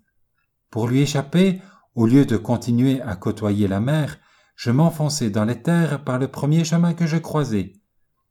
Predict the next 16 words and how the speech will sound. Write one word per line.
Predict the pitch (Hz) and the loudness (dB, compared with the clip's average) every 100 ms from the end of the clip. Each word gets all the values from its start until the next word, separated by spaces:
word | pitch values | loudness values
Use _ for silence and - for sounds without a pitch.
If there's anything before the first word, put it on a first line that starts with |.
| _ _ | _ _
Sa | - 120 | -4 -4
faction | - 143 - - 143 151 - | -2 -4 -2 -4 -2 -4 -2
le | 107 | 0
retenait | 107 131 135 127 147 | 0 -2 -2 0 -2
sur | 147 131 | -4 -6
la | 123 | -8
falaise. | 120 135 131 110 90 90 - _ _ _ _ _ | -6 -4 -2 -2 -4 -10 -14 _ _ _ _ _
Je | - 147 | -6 -4
savais | - 147 107 | -2 0 0
bien | 98 143 143 | 0 -2 -2
qu'il | - 120 | -2 0
ne | 113 | 0
pourrait | 110 107 104 | -2 -2 -2
pas | 107 | 0
me | 101 | -2
suivre. | 95 - 101 90 82 | -2 -2 -2 -2 -8